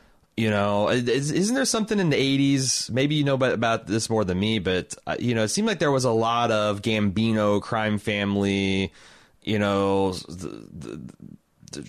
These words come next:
there's, there was a lot of testimony and a lot of guys going to witness protection, and, like, in the mid to late nineties, that there's a lot of, uh, a big bite was taken out of, uh,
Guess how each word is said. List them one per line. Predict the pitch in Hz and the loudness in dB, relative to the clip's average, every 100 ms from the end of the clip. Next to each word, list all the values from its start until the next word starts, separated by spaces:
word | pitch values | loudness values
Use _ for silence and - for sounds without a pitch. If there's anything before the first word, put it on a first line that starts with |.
| 64 | -6
there's, | 110 113 98 | -2 -2 -2
there | 117 | -2
was | 110 | 0
a | 120 | 0
lot | 139 131 | 0 0
of | - | 0
testimony | 208 208 190 175 170 165 160 151 | 0 0 0 0 2 0 0 0
and | |
a | 120 | 2
lot | 120 | 0
of | 110 | 0
guys | 117 113 | -2 0
going | 117 | 0
to | 107 | 2
witness | 117 117 - | 0 0 -4
protection, | 98 170 175 - - 156 147 131 | -4 -2 0 0 0 0 0 0
and, | 113 | 0
like, | 113 110 | -2 -2
in | 113 | 0
the | 104 | 2
mid | 110 131 123 | 2 0 0
to | 117 | 0
late | 120 120 90 | 2 2 0
nineties, | 107 117 110 101 98 92 | 0 0 0 2 0 0
that | 95 95 - | -2 -2 -4
there's | 87 104 95 | -4 -2 0
a | 95 | 0
lot | 104 104 98 | 0 0 0
of, | 90 92 | 0 0
uh, | 85 85 92 - | 0 2 0 0
a | 98 | -2
big | 95 113 101 92 | -2 -2 -2 -2
bite | 104 104 - | -2 -2 -4
was | 92 | -4
taken | - 98 95 | -2 -4 -2
out | 90 90 | -2 -2
of, | 90 85 87 87 | 0 -2 -4 -2
uh, | 85 82 80 | 0 0 -2